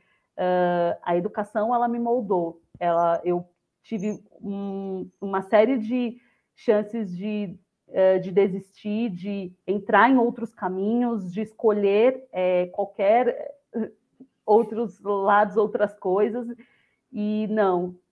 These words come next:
e eu não, não escolhi isso. E olha que eu fui muito julgada, eu fui muito criticada, eu fui muito menosprezada, eh,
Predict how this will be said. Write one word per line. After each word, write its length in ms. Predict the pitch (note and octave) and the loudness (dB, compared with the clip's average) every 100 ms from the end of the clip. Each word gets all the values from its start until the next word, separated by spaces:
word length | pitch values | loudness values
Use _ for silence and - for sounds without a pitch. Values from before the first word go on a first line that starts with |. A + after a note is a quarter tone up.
| _ | _
e 880 | F#3 F#3 F#3 F#3 F#3 F#3 F#3 F3+ F3+ | -14 -12 -10 -8 -8 -8 -8 -8 -4
eu 100 | F#3+ | -2
não, 300 | F#3 F3+ G3 - | 0 0 -2 -2
não 160 | F3+ | -2
escolhi 440 | F3+ - G3+ A3 G3 | 0 -2 -4 -4 -6
isso. 160 | F#3 - | -10 -6
E 140 | G3+ | 0
olha 220 | F#3 G#3 | 2 2
que 280 | A3 - A3 | 0 -4 -6
eu 100 | G3+ | -2
fui 160 | G3 G#3 | -2 -2
muito 280 | G3+ G3+ A3+ | -4 -4 -6
julgada, 760 | G3+ A3 G#3+ G3 G3 F#3+ G3+ - | -6 2 6 6 4 4 0 0
eu 120 | G3+ | -4
fui 160 | G3+ G3 | -4 -6
muito 480 | G3 G3+ A3+ G#3+ - _ | -6 -6 -8 -10 -12 _
criticada, 640 | G3+ F#3 - G3+ G3 G3 | -16 -16 -6 2 2 2
eu 80 | F#3+ | 0
fui 140 | F#3+ G3 | -2 -6
muito 240 | G3 G3+ | -8 -6
menosprezada, 1300 | G#3 A3 C4 C4 C4 - G#3+ G#3 F#3 F3+ F#3+ F#3+ G#3 - _ _ _ | -4 0 2 2 0 -2 0 2 2 4 2 0 -4 -6 _ _ _
eh, 340 | F3 F3 E3+ | 0 4 4